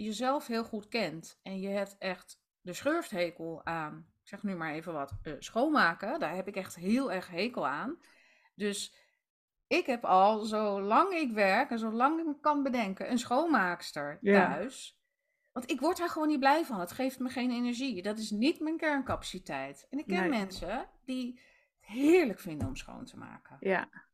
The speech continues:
Speaker 1: Dan moet je het vooral doen.
Speaker 2: Ja.
Speaker 1: Dat is even een heel simpel voorbeeld. Maar ik heb, mm, eh,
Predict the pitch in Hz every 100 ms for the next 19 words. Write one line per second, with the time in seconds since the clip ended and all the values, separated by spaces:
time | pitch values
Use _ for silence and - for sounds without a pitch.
0 | _ 160 165 175 - 180 165 156 135 -
1 | 143 147 _ _ - 175 - 165 160 156
2 | 143 151 151 147 - - 180 233 226 190
3 | 202 190 190 247 - _ _ _ - -
4 | 269 269 208 - _ - 202 196 - 175
5 | 170 165 165 160 160 160